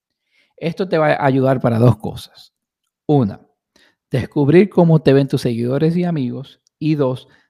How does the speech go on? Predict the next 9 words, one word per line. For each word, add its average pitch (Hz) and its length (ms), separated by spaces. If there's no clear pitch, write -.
trabajar 127 400
en 156 80
el 147 100
posicionamiento 135 920
si - 180
sientes 131 420
que 117 100
es 123 100
erróneo. 110 500